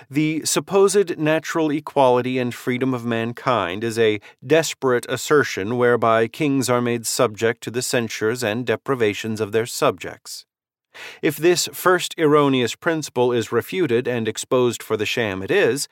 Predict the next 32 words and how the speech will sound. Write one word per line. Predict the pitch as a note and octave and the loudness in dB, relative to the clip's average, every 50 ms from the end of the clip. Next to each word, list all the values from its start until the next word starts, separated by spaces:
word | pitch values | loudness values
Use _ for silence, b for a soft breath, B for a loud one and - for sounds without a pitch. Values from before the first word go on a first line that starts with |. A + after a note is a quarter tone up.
| B B B B B B B B | B B B B B B B B
the | B D3+ E3+ F3+ | B 0 0 2
whole | D3 C#3 G#3 G#3+ G#3+ G#3+ | 4 4 6 6 6 4
fabric | G3+ - - F#3+ F3 D#3 A#2 G#2 B2+ C3+ - | 2 0 0 2 2 2 2 0 -2 -2 -2
of | C3+ A#2+ A#2+ | -6 -4 0
this | B2 C3+ C3 - | -2 -2 -2 -2
vast | A2+ G#2+ A#2+ B2 C#3+ C#3+ - - | -2 0 2 2 2 0 -4 -8
engine | - C#3+ C3 B2+ A#2 A2 B2 B2+ | -6 -4 -4 -4 -2 -4 -2 -2
of | B2+ A#2+ - | -4 -4 -2
popular | - C3 A#2+ - - B2 A2+ A#2 A#2 | 0 0 0 0 -2 -4 -2 -2 -2
sedition | A2+ - - C#3+ C3+ C3 A#2+ G2+ - - F#2 G#2 A2+ | -2 -2 -6 -4 -2 -2 -2 -2 -2 -6 -6 -6 -4
would | A#2 C3 B2+ | -4 -4 -2
drop | G#2+ A2+ A2 A2+ B2 _ - | 0 0 2 0 0 _ -6
down | - A#2 G2+ G2 F#2 F#2+ | -4 -2 -2 -2 -2 -6
of | F#2 F2+ | -6 -8
itself. | B2 C#3 - - - - A#2+ F2+ D#2+ D#2 - - - _ _ _ _ _ _ _ _ _ _ _ _ _ _ _ _ _ _ _ _ _ _ | -8 -8 -6 -4 -2 0 0 -2 -2 -8 -12 -20 -20 _ _ _ _ _ _ _ _ _ _ _ _ _ _ _ _ _ _ _ _ _ _
Filmer's | - - C#3+ C3+ B2 A#2 A2+ G#2 F#2+ - | 0 2 2 4 4 2 0 0 2 2
reference | C3+ C#3+ B2+ - G#2+ G#2+ G#2+ G#2+ - | 2 2 2 0 -2 -2 -2 -4 -6
to | - - A2 G2+ G2 | -6 -4 -4 -4 -4
popular | - - - C#3+ C3 - - - G#2+ G2+ G2 F#2+ | -4 -2 0 0 0 0 0 -4 -2 -2 -2 -2
sedition | - - - G#2 B2+ F3 D#3+ - - G#2+ G#2+ B B B B B B | -4 -6 -6 -4 -4 -2 -2 -2 -4 -6 -8 B B B B B B
is | C#3+ C3+ - | -2 0 0
highly | - F3 F3 D#3+ C3+ A2+ G#2+ F#2+ | 2 2 4 4 4 2 0 -6
significant. | - - A2 A2 B2 C#3+ C#3+ - A2+ - - E2+ D#2+ D#2 - _ _ _ _ _ _ _ _ _ _ _ _ _ - | -6 -8 -8 -4 -2 -4 -2 -4 -6 -8 -10 -16 -16 -16 -20 _ _ _ _ _ _ _ _ _ _ _ _ _ -6
Prior | - - D3+ D#3+ D3+ B2 G#2+ | 0 4 4 6 6 4 2
to | - G2+ | 0 -2
Filmer, | - A2+ G#2 F#2+ G2+ G#2+ A#2 B2+ - B B B B | -2 -2 -2 0 0 0 -2 -2 -4 B B B B
some | B - F#3 F#3+ F#3 | B 2 2 2 2
philosophers, | D3+ - D3 C3+ A#2 A2 A2 - - - - B2 C3+ D3 - | 2 2 4 4 4 4 2 0 -6 -6 -6 -6 -6 -6 -6
both | - C3 A#2+ A#2+ - - | -2 0 0 0 0 -2
Catholic | - C3+ B2 A2 - - G#2+ G#2+ - | -2 0 0 0 0 -4 -8 -6 -6
and | G2 F#2 - | -10 -10 -6
Protestant, | - D3+ D#3 D#3 C#3+ A2+ - - A2 A2 - | 0 2 2 2 2 -2 -4 -6 -8 -8 -8